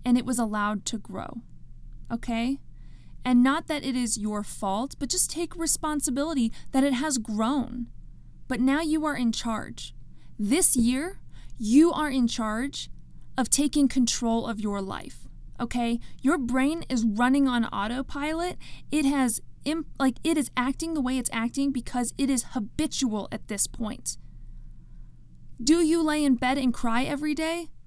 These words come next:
Yeah, because it's a habit. 'Cause that's what your body has been conditioned to do, 'cause you allow it to do that. And I don't mean that in any offensive way, 'cause I know what that feels like, and it feels like you are not in control of that. But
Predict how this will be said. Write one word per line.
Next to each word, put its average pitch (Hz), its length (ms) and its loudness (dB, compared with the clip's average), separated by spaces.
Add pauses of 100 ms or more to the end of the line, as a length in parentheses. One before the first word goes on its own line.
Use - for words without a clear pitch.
(360)
Yeah, 311 340 4 (240)
because 285 320 4
it's 285 160 2
a 285 60 4
habit. - 640 -4 (460)
'Cause 277 120 2
that's 285 160 2
what 311 140 -2
your 294 80 2
body 262 500 2 (140)
has 262 160 0
been 269 180 4
conditioned 254 720 4
to 240 80 0
do, 247 480 -2 (300)
'cause 233 180 2
you 247 100 4
allow 226 360 2
it 247 160 -4
to 254 100 -2
do 240 240 0
that. 220 300 -4 (480)
And 247 240 4
I 240 160 4
don't 247 340 4
mean 247 200 6
that 233 180 0
in 226 140 0
any 269 300 4
offensive 233 460 0
way, 214 140 -4
'cause - 180 -4
I 233 80 4
know 220 260 6
what 233 180 -2
that 226 180 -4
feels 226 340 -4
like, 254 160 -2
and 247 120 2
it - 100 -6
feels 226 400 -2
like 220 240 -4 (480)
you 220 340 10
are 247 120 4
not 233 200 4
in 233 100 4
control 214 460 -4
of 208 120 -6
that. - 220 -10
But - 120 -10